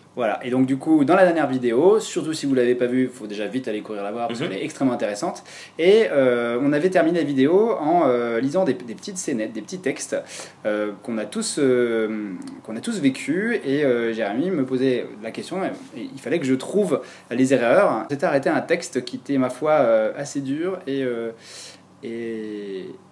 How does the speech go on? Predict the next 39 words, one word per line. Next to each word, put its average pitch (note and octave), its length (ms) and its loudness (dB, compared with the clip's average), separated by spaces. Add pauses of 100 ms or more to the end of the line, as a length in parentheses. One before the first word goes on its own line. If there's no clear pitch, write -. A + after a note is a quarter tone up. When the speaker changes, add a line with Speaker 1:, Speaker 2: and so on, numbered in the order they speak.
(100)
Speaker 1:
et... D#3+ 80 -2
hyper D#3+ 220 2
intéressant, C#3+ 340 0
je - 80 -10
pense. C3+ 220 -4
Donc, B2+ 180 -4
euh, A#2 120 -2
est-ce A2+ 100 -8
que - 80 -10
tu D3 100 -12
pourrais B2+ 280 2
Speaker 2:
Ouais, - 20 2
Speaker 1:
nous B2 80 0
Speaker 2:
je - 40 -6
vais B2 100 -2
Speaker 1:
relire C3 100 6
Speaker 2:
le B2 80 8
Speaker 1:
ce B2 40 6
Speaker 2:
reprendre, F3 200 4
Speaker 1:
petit C#3+ 80 2
Speaker 2:
du C3+ 40 4
coup, - 60 6
pour F3+ 120 6
Speaker 1:
passage-là ? C#3+ 200 0
Speaker 2:
ceux D3+ 80 -4
qui, A2+ 360 4 (760)
Speaker 1:
Qui C#3 100 0
n'ont C3+ 80 4
Speaker 2:
qui... C3+ 160 0
ont... E3+ 60 6
la E3 60 10
mémoire D#3 220 8
courte. - 200 2 (180)
Speaker 1:
Ouais, C#3+ 60 -4 (140)
ça - 160 -12
marche. - 180 -16 (180)
Speaker 2:
Alors, G3+ 360 10 (180)
du G3 120 2
coup, B2+ 160 6